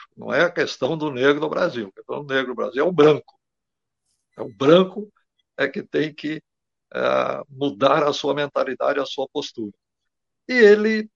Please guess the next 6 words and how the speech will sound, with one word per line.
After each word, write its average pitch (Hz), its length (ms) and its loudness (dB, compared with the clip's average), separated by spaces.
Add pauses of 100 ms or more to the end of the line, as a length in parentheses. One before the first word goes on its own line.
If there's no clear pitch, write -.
(140)
era 190 420 6
realmente 156 640 -4
uma - 120 -20
das 196 220 -10
grandes 175 640 2
figuras 110 840 -14